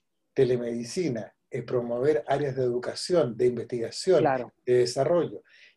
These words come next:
Speaker 1: Que usted en su casa, con su telefonito, o con su tablet, o con su computador,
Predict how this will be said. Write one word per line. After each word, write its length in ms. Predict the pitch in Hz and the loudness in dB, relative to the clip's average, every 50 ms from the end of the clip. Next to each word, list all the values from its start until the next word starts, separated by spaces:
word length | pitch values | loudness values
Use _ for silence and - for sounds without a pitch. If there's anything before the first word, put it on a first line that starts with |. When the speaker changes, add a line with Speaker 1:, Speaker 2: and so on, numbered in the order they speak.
| _ - | _ -8
Speaker 1:
Que 140 | - 131 | -4 -4
usted 240 | 123 - - - 196 | -4 0 4 6 6
en 60 | 202 202 | 6 6
su 160 | 202 196 185 | 4 2 4
casa, 360 | - 196 180 156 139 - 135 | 6 6 6 6 6 2 -2
con 140 | 123 123 123 | -2 -4 -6
su 160 | - - 131 | -6 -6 -4
telefonito, 760 | 127 131 123 127 127 - 147 165 170 175 160 - 120 104 - - - - _ _ _ | -2 0 -2 -2 -2 -4 -4 -4 -2 -2 -2 -4 -4 -8 -8 -10 -16 -20 _ _ _
o 120 | - 135 123 | -6 -4 -2
con 140 | 127 131 127 | -2 -2 -4
su 200 | - 135 131 131 | -4 -6 -4 0
tablet, 400 | 165 165 170 165 139 131 123 123 | 2 2 2 2 2 0 -2 -4
o 80 | 113 | -6
con 100 | 127 127 | -8 -8
su 160 | - 131 123 | -6 -6 -8
computador, 680 | - 120 120 113 127 135 127 123 127 151 160 147 - | -6 -8 -8 -6 -6 -4 0 0 2 4 4 2 0